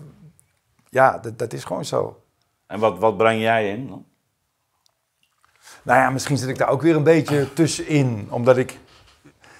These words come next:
Speaker 1: Eindhoven is ook een grote stad. Ik ben ook wel een,
Speaker 2: Ja.
Speaker 1: een stadsjongen, maar wel niet, ik kom niet uit de Randstad.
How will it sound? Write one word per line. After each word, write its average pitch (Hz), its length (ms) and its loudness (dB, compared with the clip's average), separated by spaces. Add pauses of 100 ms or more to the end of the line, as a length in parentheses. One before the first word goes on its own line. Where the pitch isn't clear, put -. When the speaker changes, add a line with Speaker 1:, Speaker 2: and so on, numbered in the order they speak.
(320)
Speaker 1:
Eindhoven 127 380 0
is 139 60 -2
ook - 80 -10
een 127 60 -4
grote 135 380 0
stad. 117 380 0
Ik 120 80 -12
ben 127 140 -6
ook 127 80 -6
wel 131 140 -4
een, 123 180 -6
Speaker 2:
Ja. 120 160 2
Speaker 1:
een - 60 -2
stadsjongen, 131 680 0
maar 127 160 0
wel 127 520 4
niet, 135 420 -6 (120)
ik 139 100 -14
kom 131 140 -4
niet 147 160 -2
uit 127 100 2
de 113 60 -2
Randstad. 113 800 0